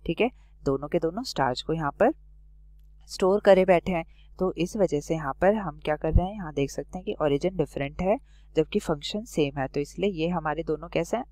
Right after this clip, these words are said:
एनालॉगस है, ना कि होमोलॉगस। होमोलॉगस का अगर मैं आपको एक एग्जांपल दूँ तो होमोलॉगस का एग्जांपल आपका हो सकता है कुकुरबिट्स में जो, कुकुरबिट्स में जो हमारे टेंड्रिल्स होते हैं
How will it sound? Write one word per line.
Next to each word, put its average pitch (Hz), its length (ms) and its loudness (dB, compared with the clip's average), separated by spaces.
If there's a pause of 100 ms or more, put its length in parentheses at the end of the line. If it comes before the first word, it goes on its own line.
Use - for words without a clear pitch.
(180)
एनालॉगस 147 640 0
है, 127 100 -6
ना 131 140 -6
कि 240 180 -4
होमोलॉगस। 202 600 0 (280)
होमोलॉगस 196 460 2
का 160 120 -4
अगर 156 220 -2
मैं 156 100 -4
आपको 151 360 -2 (100)
एक 156 160 0
एग्जांपल 143 540 -2
दूँ 185 160 -4 (320)
तो 196 100 -2
होमोलॉगस 160 500 -2
का 180 100 0
एग्जांपल 156 440 -2
आपका 156 240 -2
हो 160 60 -2
सकता 165 300 -2
है 226 140 2
कुकुरबिट्स 175 800 -2
में 185 120 -4
जो, 220 220 -4 (1200)
कुकुरबिट्स 190 580 0
में 196 80 0
जो 208 140 0
हमारे 175 440 0
टेंड्रिल्स 147 560 2
होते 180 260 0
हैं 220 220 -4